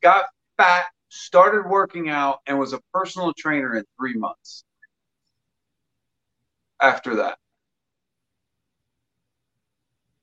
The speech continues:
Because I knew that I had to go extreme, uh, into it. Like, I had to, I had to force myself down a road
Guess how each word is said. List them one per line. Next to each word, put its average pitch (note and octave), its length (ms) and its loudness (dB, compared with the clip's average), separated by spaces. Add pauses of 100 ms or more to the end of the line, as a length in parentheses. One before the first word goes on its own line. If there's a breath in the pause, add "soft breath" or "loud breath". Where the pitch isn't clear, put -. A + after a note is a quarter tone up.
(640)
Because D3+ 460 4 (840)
I A3 260 6
knew B3 260 2
that G3+ 160 6
I F#3 160 8
had F3+ 180 4
to C#3+ 100 0
go E3 300 4 (120)
extreme, F3 1160 -4 (1400)
uh, D3+ 140 0 (120)
into C3+ 360 -2
it. F#2+ 180 -4 (300)
Like, D3 180 2
I F#3+ 140 6
had G#3 220 4
to, D#3 200 0 (260)
I G#3 160 6
had A3+ 140 6
to F3 80 2 (160)
force A3 400 6
myself E3+ 420 0
down E3 220 2
a D3+ 80 0
road D3 400 4